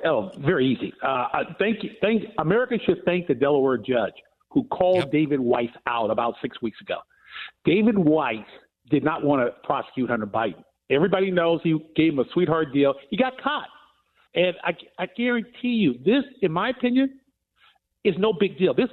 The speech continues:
Speaker 1: gun charge is no big deal. Why? Because it has no connection to all the other crimes that connect Joe Biden and his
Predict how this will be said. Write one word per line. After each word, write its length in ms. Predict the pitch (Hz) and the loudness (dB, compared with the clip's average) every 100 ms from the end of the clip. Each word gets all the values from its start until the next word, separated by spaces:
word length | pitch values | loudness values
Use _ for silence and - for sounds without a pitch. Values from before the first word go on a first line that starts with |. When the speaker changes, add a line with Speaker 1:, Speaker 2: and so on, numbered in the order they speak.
| - | -2
Speaker 1:
gun 240 | 175 254 | -2 -2
charge 280 | - 240 254 254 | -2 0 -2 -4
is 140 | 196 156 | -8 -4
no 180 | 185 202 | -2 0
big 280 | 196 196 | 0 -2
deal. 240 | 190 165 123 | -2 -4 -4
Why? 340 | 127 170 180 117 - _ _ _ - | -2 -2 -2 -6 -14 _ _ _ -10
Because 200 | 180 185 | -4 -2
it 40 | |
has 120 | 175 147 | -2 -4
no 320 | 143 170 240 262 | -4 0 0 -2
connection 640 | - 202 196 202 - 196 185 - | -4 -2 -2 -2 -4 -4 -4 -2
to 120 | 143 - | -4 0
all 300 | 180 226 247 | 2 4 2
the 160 | 208 190 | 2 0
other 180 | 240 262 | 0 -4
crimes 540 | - 196 170 160 156 - - _ | -6 -4 -2 -4 -8 -14 -20 _
that 160 | 143 - | -8 -6
connect 340 | 151 151 135 _ - | -6 -4 -6 _ -2
Joe 220 | 160 226 | 0 0
Biden 460 | 190 180 175 175 165 _ - | 0 -2 -2 -6 -12 _ -8
and 120 | 139 | -4
his 100 | 139 | -4